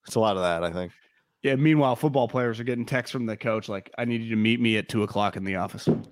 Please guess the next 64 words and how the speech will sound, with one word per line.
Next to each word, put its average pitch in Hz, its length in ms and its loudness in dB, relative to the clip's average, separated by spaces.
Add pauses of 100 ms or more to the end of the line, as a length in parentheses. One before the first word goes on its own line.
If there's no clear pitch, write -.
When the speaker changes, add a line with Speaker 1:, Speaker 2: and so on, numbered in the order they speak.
(120)
Speaker 1:
Not 143 220 2
a 143 40 2
Speaker 2:
Oh, - 20 2
Speaker 1:
lot 135 220 4
of, 110 60 0
"He 104 40 -2
Speaker 2:
shit. 117 80 2
Speaker 1:
doesn't 113 200 0
need 104 140 0
me 104 120 2
to 95 80 0
tell 78 240 -6
him." 78 100 -14
What 123 140 4
did 120 100 2
Andy 113 280 0
Reid 104 240 0
say 101 160 2
to 92 80 -4
Patrick 101 260 -2
Mahomes 101 320 0
when 95 80 -8
Patrick 101 320 -2
threw 104 120 -8
short 104 220 0
of 90 40 -4
the 90 80 -4
goal 98 200 4
line 95 180 4
at 90 80 0
the 98 80 2
end 98 60 4
of 92 60 2
the 95 60 -2
first 98 220 0
half 98 180 2
against 95 280 -2
the - 80 -8 (140)
Chi-, - 280 0
against 101 280 0
the, 98 160 0
uh, 90 40 0
Bills? 95 400 0 (340)
Speaker 2:
Yeah, - 240 2 (120)
I 131 120 4
mean, 123 260 2 (400)
he's 185 80 4
Speaker 1:
Uh, 196 260 6
no, 208 180 4
he 220 100 2
doesn't 185 240 2
need 135 100 2
me 123 120 2
to 107 60 -2
tell 98 280 0
him. - 100 -4 (140)
<laughs> - 720 -8 (540)
Has 104 100 -2
a 110 40 2
football 147 300 2
coach 143 220 2
ever 123 160 2
said 120 280 -2
that? 110 260 0